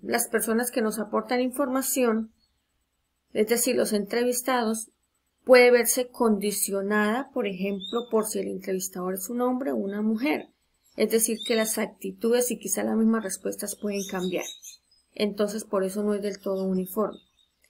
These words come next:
Eh, por otra parte, hay una autora también muy interesante, que es Patricia Correza Ayala, y ella habla de cómo los estudios femeninos y masculinos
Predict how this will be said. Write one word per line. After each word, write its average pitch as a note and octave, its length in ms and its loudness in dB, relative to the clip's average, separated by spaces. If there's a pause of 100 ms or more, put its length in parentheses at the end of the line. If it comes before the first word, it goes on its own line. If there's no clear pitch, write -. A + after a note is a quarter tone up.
(680)
Eh, A3 300 4
por A#3 220 2
otra C4 360 -2
parte, B3+ 480 0 (200)
hay A3 180 2
una A3 240 2
autora A3+ 400 -2
también G#3 680 -4 (400)
muy A3+ 160 4
interesante, A3+ 800 0
que G#3 80 -6
es G3 120 -8
Patricia A#3 500 -2
Correza G3+ 400 -4
Ayala, G#3 440 2 (800)
y A#3 160 6
ella B3 440 6
habla B3 220 4
de A3+ 160 2
cómo A3+ 440 4
los A#3+ 260 0
estudios B3+ 760 0
femeninos A#3+ 840 2
y B3+ 60 -2
masculinos B3+ 880 0